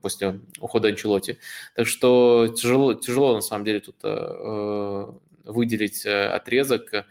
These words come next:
Я бы просто хвалил самого Ханти Флика, а не искал какие-то,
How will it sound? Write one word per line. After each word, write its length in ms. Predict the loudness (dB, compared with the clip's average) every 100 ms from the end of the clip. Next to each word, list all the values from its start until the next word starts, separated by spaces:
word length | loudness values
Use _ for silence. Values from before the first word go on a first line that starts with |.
| -16 -20 _
Я 120 | 0
бы 100 | 0
просто 1200 | 2 -2 0 0 4 4 2 0 -2 -4 -8 -14
хвалил 420 | -20 -4 0 2 0
самого 440 | -2 -6 0 0
Ханти 300 | -2 -10 -12
Флика, 380 | -14 -14 -8 -8
а 100 | -6
не 180 | -8 -10
искал 320 | -6 -2 -2
какие-то, 540 | -2 -8 -8 -2 -2